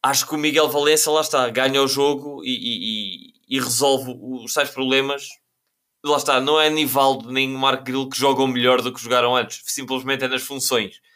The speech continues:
Portanto, aqui sim, Miguel Valença, eh, a jogar bastante bem e a, e a preparar bem a equipa. Nota agora,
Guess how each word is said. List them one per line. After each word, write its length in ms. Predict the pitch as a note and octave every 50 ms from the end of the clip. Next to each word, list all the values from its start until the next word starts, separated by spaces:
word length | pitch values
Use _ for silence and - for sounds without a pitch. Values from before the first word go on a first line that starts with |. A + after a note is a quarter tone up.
| _ _ _ _ _ _ _ _
Portanto, 320 | _ - - A2+ G2+ G2 A2+
aqui 360 | A2 A2+ - B2 A#2+ A#2+ A#2
sim, 360 | A#2+ - C3 B2 A#2+ B2 - - _ _ _ -
Miguel 380 | A2+ A#2 A#2 G#2 A#2+ A#2 A2+
Valença, 520 | A2 A2+ A2+ A#2 A#2 A#2 - - A2 G#2 - _ _ -
eh, 380 | G#2 G2+ G2 G2 - - - _ _ _ _ _ _ _ - -
a 60 | A#2
jogar 220 | A2 - B2 A2+
bastante 360 | G#2+ A2+ A2+ - A#2+ A2+ A2+ -
bem 320 | G#2+ G#2+ G#2+ G#2+ G#2 _ _ _ _ _ _ _ _ _ _ _
e 220 | - A2 A2+ A2+
a, 300 | A2 G#2+ G#2+ G#2 G2+ F#2+
e 100 | F#2 A2 A#2
a 40 | -
preparar 400 | A#2+ A2+ - - A#2+ A#2 A2+ G#2+
bem 160 | A#2+ A#2 A#2
a 20 |
equipa. 480 | A2 A2 - G2+ F#2+ - - F#2 - _ _ _ - - - _ _ _ _ _ _ _ _ _ _ _ _ _
Nota 720 | D3 D3+ D#3 F3 F3+ E3+ C3+ - - A#2+ G2+ F2+ - - _
agora, 540 | - B2+ C3 C3+ D3 C#3+ C#3+ D3+ E3 E3+ D#3+